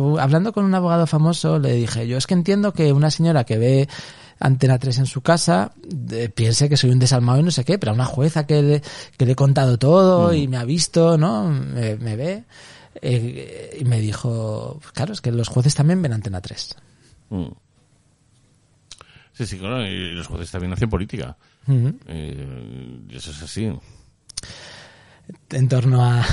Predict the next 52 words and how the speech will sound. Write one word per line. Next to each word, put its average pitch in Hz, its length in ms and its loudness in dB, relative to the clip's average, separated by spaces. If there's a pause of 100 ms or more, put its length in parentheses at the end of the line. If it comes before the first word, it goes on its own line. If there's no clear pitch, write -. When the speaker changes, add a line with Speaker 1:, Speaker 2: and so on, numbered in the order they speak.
(200)
Speaker 1:
en 127 240 -8
torno 123 280 -2
a 117 140 -2
esto 143 240 0
de 139 140 2
la 135 260 4
denuncia 127 400 4
falsa 135 380 2
que 123 80 0
digo, 131 200 4
en 117 120 2
el, 110 120 0
en 104 140 -4
el 95 60 -4
juicio 127 480 2
la, 110 260 -2
la 92 120 -10
abogada 98 300 -4
me 113 80 0
mete 117 160 -2
una 110 160 0
caña. 123 220 2
Yo 123 160 2
no 185 80 4
sé 156 160 4
dónde 113 160 2
estoy 135 260 0
en 113 80 0
el 104 80 -2
juicio. 104 240 -4
El 98 140 -4
juicio 151 220 0
es 151 80 -2
una 143 160 2
performance 143 680 0 (180)
Speaker 2:
Mm. 92 220 -4
Speaker 1:
en 73 60 -6
el 104 120 -8
cual 131 220 2
uno 139 140 6
juega 139 240 4
un 135 100 2
papel 151 420 2
y 147 40 4
otro 143 240 2
otro. 156 300 2
Yo 135 120 2
estoy 135 240 2
allí, 131 260 6
mi 143 120 4
abogado 104 220 0
iba 123 340 2